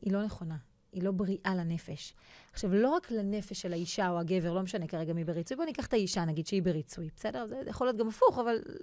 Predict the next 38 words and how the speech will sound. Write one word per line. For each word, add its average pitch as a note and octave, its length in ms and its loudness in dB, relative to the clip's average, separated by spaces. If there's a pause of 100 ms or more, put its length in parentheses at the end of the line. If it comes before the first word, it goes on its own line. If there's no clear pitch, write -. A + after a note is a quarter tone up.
(480)
לצורך G3+ 300 -2
העניין, E3+ 340 -2 (720)
שהאישה G#3 400 0
היא E4+ 100 0
בריצוי, A3+ 640 0 (600)
זה F#3+ 140 2
לא B3 120 8
רק E4 80 4
מעמיד A3+ 340 0
אותה G3+ 300 -4
במקום F3+ 600 0
לא F3 220 2
נכון, E3+ 640 0 (180)
ולא E3+ 360 2
עצמאי, F3 800 0 (420)
ולא F#3 140 4
בוגר, F3 440 2
כי - 140 -2
היא F#3 40 4
עושה F#3+ 220 0
משהו F#3+ 260 0
כדי F3+ 140 0
שהוא F#3 180 0
יאהב F3 160 2
אותה F#3 160 -2
יותר, F3+ 340 4
או F3 100 4
שהוא F#3 120 0
ייתן F3+ 200 0
לה F3+ 80 2
יותר, F3+ 280 2
או F3 60 2
שהוא F3+ 100 -4
יתייחס F#3 360 -2
אליה F3+ 160 4
יותר, F#3 400 6
או E3+ 100 2
שהיא F3+ 160 2